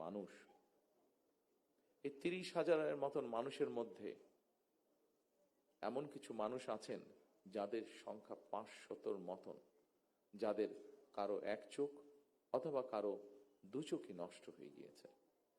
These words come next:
পঙ্গু হয়েছেন অনেকে। জুলাই অভ্যুত্থানে যেভাবে মানুষকে হত্যা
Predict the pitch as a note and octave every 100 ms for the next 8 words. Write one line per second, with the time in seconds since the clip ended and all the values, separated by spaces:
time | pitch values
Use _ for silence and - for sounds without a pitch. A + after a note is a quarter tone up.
0 | _ _ _ _ _ _ _ _ _ -
1 | - _ _ _ _ _ _ _ _ _
2 | _ C#3 D3+ D#3+ C#3+ B2 G#2 - E2+ F2+
3 | G#2 E2+ - - _ _ _ _ _ _
4 | _ _ _ _ _ _ _ _ _ _
5 | _ _ _ _ _ _ _ _ _ _
6 | _ _ _ _ _ A2+ C#3+ F#3+ E3+ D#3
7 | D3+ F#3 - - A#2 - - - _ _
8 | _ _ - G#2 G#2 C3 D3 C#3 A#2+ G#2+
9 | G#2+ C3+ C#3 - A2 F2 - - - -
10 | _ _ D3+ F#3 - C3+